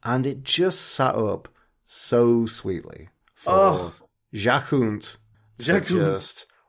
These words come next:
Speaker 1: roll his body back, bring his leg over, and do that beautiful,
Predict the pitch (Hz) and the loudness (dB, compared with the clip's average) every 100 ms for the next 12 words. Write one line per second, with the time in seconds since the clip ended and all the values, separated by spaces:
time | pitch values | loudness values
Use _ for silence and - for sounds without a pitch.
0 | - 110 143 180 175 120 120 127 113 92 | -6 2 6 6 4 4 6 6 6 0
1 | 92 90 - - _ - 120 151 156 107 | 0 0 -2 -14 _ -8 -2 2 2 2
2 | 110 117 110 95 92 92 92 - _ _ | 4 4 4 0 0 0 0 -4 _ _
3 | _ - 113 117 107 127 127 123 123 120 | _ -4 2 2 2 2 4 4 4 2
4 | - 131 117 113 107 113 123 131 131 123 | 0 2 2 0 -6 -2 2 0 0 -6
5 | - 104 98 98 98 | -4 -4 -2 -4 -8